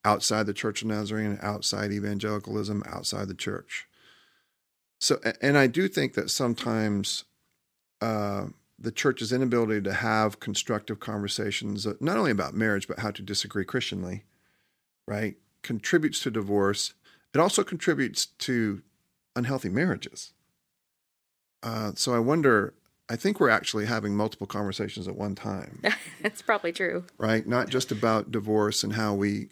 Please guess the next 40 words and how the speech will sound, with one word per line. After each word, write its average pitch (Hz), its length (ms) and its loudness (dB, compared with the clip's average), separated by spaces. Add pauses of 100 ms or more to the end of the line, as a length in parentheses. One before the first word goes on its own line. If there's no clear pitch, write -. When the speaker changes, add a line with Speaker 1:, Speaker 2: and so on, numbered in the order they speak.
Speaker 1:
can 98 240 -6 (340)
hopefully 110 460 2
help 113 160 -2
people - 240 -4
circumnavigate 101 960 -2 (880)
around 110 440 2
some 113 140 0
of 104 80 2
these 107 160 0
issues 107 300 2
so 110 100 -2
that 104 120 0
they 101 100 2
don't 101 240 -2
have 117 240 -2
to - 100 -16
be 110 100 -2
divorced. 98 540 -2
But 151 180 4
we 165 140 6
also 139 600 0
need 120 240 -2
to 107 180 -2 (160)
be 117 140 0
aware 110 320 6
that 107 100 2
it's 104 160 -2
important 107 300 -4
that 95 80 -2
we 104 80 -6
talk 107 240 -6
about 104 400 0
what 110 360 -2
does 117 320 6
make 110 360 2
for 110 180 -4
a 101 100 -2
healthy 110 340 -6
relationship - 800 -4
and, 98 200 -6